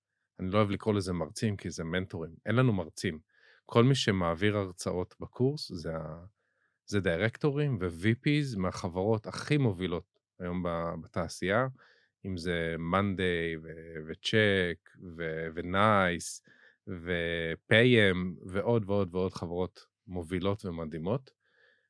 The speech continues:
שאתם לא, הסטודנטים לומדים מאנשים שעושים את זה בתכלס, ביום-יום, הם מנהלים,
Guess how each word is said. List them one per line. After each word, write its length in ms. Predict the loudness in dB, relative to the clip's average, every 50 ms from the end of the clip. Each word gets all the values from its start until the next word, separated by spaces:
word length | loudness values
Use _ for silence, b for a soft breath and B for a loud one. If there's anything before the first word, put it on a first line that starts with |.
| b b _
שאתם 1300 | -12 -8 -4 -2 -2 -2 -2 -2 -2 -2 -2 -4 -6 -8 _ _ _ _ _ _ -20 -14 -6 -4 -4 -4
לא, 80 | -4 -6 -6
הסטודנטים 720 | -8 -8 -8 -8 -8 -6 -6 0 2 2 2 4 2 0 2
לומדים 460 | 0 -2 -4 -4 0 2 4 4 4
מאנשים 420 | 4 2 0 -4 -6 -2 -2 -2 -2
שעושים 540 | -2 -6 -8 -8 -8 -8 -6 -4 -2 -2
את 80 | -2 -2
זה 200 | 0 -2 -2 -2 -4
בתכלס, 760 | -8 -12 -10 _ 2 2 2 2 0 -10 -10 -10 -14 -20 -20 b b b b b b b b -6 -4
ביום-יום, 600 | -2 0 0 0 0 0 0 0 0 0 -2 -4 -8 _ _ _ _ _ -6
הם 120 | -4 -4
מנהלים, 720 | -2 -2 -2 -2 -2 0 0 0 0 2 2 2 2 2